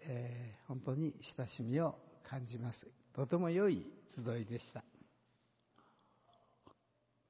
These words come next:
嵐の中に、えー、保護者の方が、あの、礼拝に初めておいでになったということもありまして、えー、先生方も喜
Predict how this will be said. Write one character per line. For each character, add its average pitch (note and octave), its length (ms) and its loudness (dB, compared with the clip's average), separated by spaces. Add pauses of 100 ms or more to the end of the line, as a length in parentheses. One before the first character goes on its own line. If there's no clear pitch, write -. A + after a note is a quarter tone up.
(840)
嵐 C3 380 6
の B2 160 2
中 B2 280 -2
に、 C#3+ 240 0 (240)
え B2 140 -4
ー、 G#2 800 -12
保 C#3+ 80 4
護 D#3 140 6
者 C#3+ 160 2
の C3 100 0
方 C3 320 -2
が、 F3 160 2 (680)
あ C#3 40 -4
の、 A2 180 -2 (720)
礼 A#2+ 200 0
拝 A2+ 240 0
に F3 180 2
初 D#3 260 0
め F3+ 140 4
て A2+ 320 -2
お A#2+ 80 -2
い A#2 40 -2
で A2 160 -2
に A#2 80 0
な A2+ 100 2
っ A#2+ 140 -2
た D#3 120 0
と - 120 -6
い B2 100 2
う - 20 -6
こ A2+ 100 -6
と A#2+ 140 -8
も A2+ 100 -4
あ A2+ 100 -6
り C3 80 -4
ま A2+ 140 -6
し - 140 -12
て、 G2+ 100 -12 (720)
え G#2+ 40 -12 (1040)
ー、 - 60 -10
先 B2+ 200 2
生 A2+ 120 -2
方 G#2+ 240 -4
も D#3+ 160 4
喜 B2+ 80 6